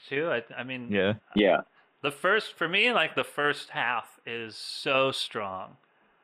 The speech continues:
Speaker 1: The first, like, seven tracks are just, like, amazing, and then, you know, then the rest of it I think is,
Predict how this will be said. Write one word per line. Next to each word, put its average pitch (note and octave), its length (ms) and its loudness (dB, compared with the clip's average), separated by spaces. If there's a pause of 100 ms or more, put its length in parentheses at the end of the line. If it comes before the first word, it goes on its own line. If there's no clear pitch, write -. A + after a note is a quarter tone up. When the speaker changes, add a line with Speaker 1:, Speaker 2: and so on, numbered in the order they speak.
(2000)
Speaker 1:
The A2+ 80 -8
first, B2+ 300 -2
like, A2 140 0
seven A2+ 480 -2
tracks F#2 420 -4
are G2 100 -6
just, F#2+ 300 -10
like, F#2 180 -6 (1080)
amazing, A#2 580 -4
and D3+ 120 -8
then, D#3+ 320 -8
you C4+ 120 -6
know, G3+ 200 0
then F3+ 220 -12
the F3 100 -10
rest C#3+ 260 -8
of A2 80 -14
it G#2 100 -10
I G#2 80 -12
think A#2+ 200 -14
is, A2 200 -18